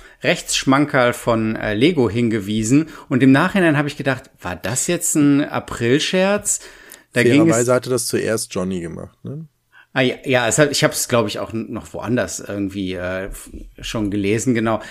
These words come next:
Speaker 1: Ähm, es ist zu kurios, als dass man das nicht, äh, von mehreren Seiten aufgreifen, äh, könnte. Und zwar, ähm,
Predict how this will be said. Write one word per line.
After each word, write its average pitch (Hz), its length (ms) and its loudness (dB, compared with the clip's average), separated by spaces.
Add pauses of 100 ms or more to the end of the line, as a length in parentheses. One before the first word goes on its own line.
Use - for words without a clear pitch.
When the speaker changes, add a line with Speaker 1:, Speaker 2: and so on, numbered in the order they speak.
(240)
Speaker 1:
Ähm, 101 500 -4 (400)
es 143 160 -2
ist - 240 -4
zu 170 140 4
kurios, 143 500 6
als 127 140 2
dass 127 200 2
man 123 120 2
das 113 200 0
nicht, 120 240 -2
äh, 117 180 -2
von 123 220 0
mehreren 120 460 2
Seiten 107 340 0
aufgreifen, 95 880 -4
äh, 92 360 -8 (240)
könnte. 110 340 -2
Und 113 120 -2
zwar, 117 460 2
ähm, 113 380 -4